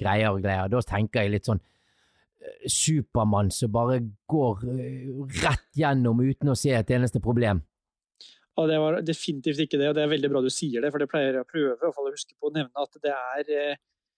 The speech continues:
Speaker 2: det er mange ting jeg må ha jobbet ganske hardt for å få til. Jeg holdt nesten på å gi opp i starten på, på studiet. Da var jeg ganske fortvilet, for det var rett og slett tungt å skulle komme gjennom og, og, og skjønne hvordan jeg skulle klare å finne ut av det her.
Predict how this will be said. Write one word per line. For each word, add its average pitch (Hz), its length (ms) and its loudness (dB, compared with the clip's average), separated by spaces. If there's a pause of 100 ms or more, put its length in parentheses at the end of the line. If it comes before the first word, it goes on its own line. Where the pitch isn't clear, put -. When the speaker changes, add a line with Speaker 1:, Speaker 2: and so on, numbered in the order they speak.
(240)
Speaker 2:
det 175 160 -2
er 175 160 2
mange 165 240 -2
ting 156 240 -2
jeg 151 160 0
må 156 220 2
ha 147 160 2 (100)
jobbet 143 240 0
ganske 151 220 -4
hardt - 180 -12
for 143 160 -4
å 127 60 -4
få 143 180 0
til. 185 160 0
Jeg 151 160 0
holdt 151 160 -4
nesten 165 240 -6
på 160 160 0
å - 0 -
gi 147 320 -2
opp - 80 -8
i 160 80 0
starten 156 400 -2
på, 151 140 2 (420)
på 151 160 -2
studiet. 156 480 -4
Da 160 80 0
var 139 240 2
jeg 147 160 0
ganske - 320 -8
fortvilet, 135 480 0
for 151 80 -2
det 139 240 0
var 131 320 0
rett 139 320 -4
og 151 140 -2
slett 147 100 -6
tungt - 320 -4
å 165 80 -8
skulle 156 240 0
komme 135 240 0
gjennom 131 320 -4
og, 135 300 0
og, 135 340 -4 (600)
og - 160 0
skjønne 165 240 2
hvordan 151 240 2
jeg 135 220 2
skulle 151 180 -2
klare 151 240 2
å 131 40 -2
finne 139 200 -2
ut - 80 -4
av 123 60 2
det 120 80 -2
her. 180 160 0